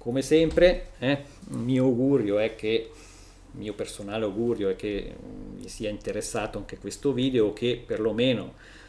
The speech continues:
parte di questo video magari vi abbia dato lo spunto per approfondire un'eventuale decisione di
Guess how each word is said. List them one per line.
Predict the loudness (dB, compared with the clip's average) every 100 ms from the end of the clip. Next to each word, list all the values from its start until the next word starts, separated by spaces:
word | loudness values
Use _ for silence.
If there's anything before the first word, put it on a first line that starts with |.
| -14
parte | -4 -2 -2 2 6
di | 6
questo | 4 -2 -2
video | 0 0
magari | -2 0 0
vi | 2
abbia | 0 0
dato | -2 -2
lo | -2 -2
spunto | -2 4 4 4 0
per | 2 0
approfondire | 0 -4 -4 -6 -4 2 4 4 -2 -12 -20 -20 -20 -14
un'eventuale | -8 -6 -6 -6 -4 0 2 4 6 4 2 -18 -20 -16
decisione | -8 -6 -4 -4 4 8 8 6 -4 -12 -20 -18
di | -12 -8 -8